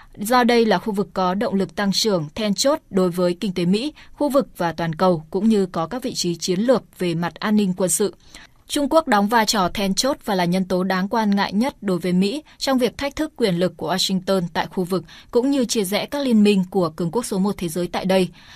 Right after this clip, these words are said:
Song song với những biện pháp bao trùm khác như xây dựng đồng thuận quốc tế, cho rằng chính sách công nghiệp và hoạt động thương mại quốc tế bất bình đẳng của Trung Quốc sẽ phá hỏng trật tự thương mại toàn cầu. Trung Quốc vi phạm nghiêm trọng các quy tắc về sở hữu trí tuệ.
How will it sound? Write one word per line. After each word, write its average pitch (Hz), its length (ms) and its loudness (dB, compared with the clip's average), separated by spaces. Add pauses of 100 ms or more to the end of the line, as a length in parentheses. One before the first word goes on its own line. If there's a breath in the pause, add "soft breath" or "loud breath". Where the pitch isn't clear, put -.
Song 214 220 0
song 190 280 2
với 180 120 -2
những 214 200 0
biện 226 180 0
pháp - 240 -6
bao 202 160 0
trùm 175 220 -4
khác 269 240 -6 (240 loud breath)
như 254 120 0
xây 254 200 2
dựng 226 200 -2
đồng 175 180 0
thuận - 200 -4
quốc 277 200 -4
tế, 190 360 0
cho 214 160 -4
rằng 175 220 -4
chính 180 200 -4
sách - 220 -8
công 208 200 2
nghiệp 185 160 4 (100)
và 180 80 -2
hoạt 175 160 -4
động 185 180 -2
thương 190 200 -2
mại 185 180 -2
quốc 247 220 -6
tế 180 280 0
bất 277 180 -4
bình 190 220 0
đẳng 165 240 -2
của 180 80 -8
Trung 175 220 -4
Quốc 262 160 0 (300 loud breath)
sẽ - 200 -2
phá 202 200 -2
hỏng 202 240 0
trật 175 200 -4
tự 185 180 -4
thương 185 160 -2
mại 180 180 -2
toàn 165 200 -4
cầu. 175 280 2 (240 loud breath)
Trung 233 240 0
Quốc 294 200 2 (120)
vi 240 140 0
phạm 196 280 -2
nghiêm 202 180 2
trọng 202 260 0
các 262 160 -6
quy 240 100 0
tắc 285 260 -4
về 190 100 0
sở 170 220 -4
hữu 190 140 -4
trí 190 180 -4
tuệ. 233 220 2